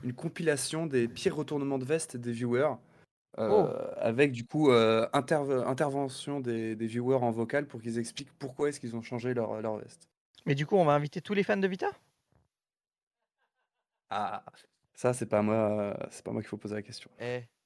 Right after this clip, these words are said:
Speaker 3: je me dédouane encore de ce que t'as
Speaker 2: Ah non, mais c'est la vérité. Il y a, alors, pas tous,
Speaker 1: <laughs>
Speaker 2: mais il y en a tellement sur Twitter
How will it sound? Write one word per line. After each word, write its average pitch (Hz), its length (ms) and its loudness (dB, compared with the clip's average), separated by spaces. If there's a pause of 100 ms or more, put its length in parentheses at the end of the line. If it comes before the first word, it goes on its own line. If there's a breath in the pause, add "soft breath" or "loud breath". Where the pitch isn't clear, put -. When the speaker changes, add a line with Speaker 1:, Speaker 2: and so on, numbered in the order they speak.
(180)
Speaker 3:
je 117 140 -20
me 113 160 -8
dédouane 120 460 0
encore 120 420 2
de 107 120 -10
ce - 60 -14
que 127 100 -10
t'as 117 120 -6
Speaker 2:
Ah 165 80 6
non, 170 160 10
mais 147 100 4
c'est 117 140 2
la 143 120 8
vérité. 151 380 4
Il 135 40 -2
y 135 80 2
a, 131 60 4
alors, 127 180 6 (460)
pas 175 120 10
tous, - 380 0
Speaker 1:
<laughs> 147 180 0
Speaker 2:
mais 151 80 6
il 156 40 8
y 156 40 8
en 160 60 4
a 165 100 10
tellement 220 540 4 (260)
sur - 240 -6
Twitter 202 460 4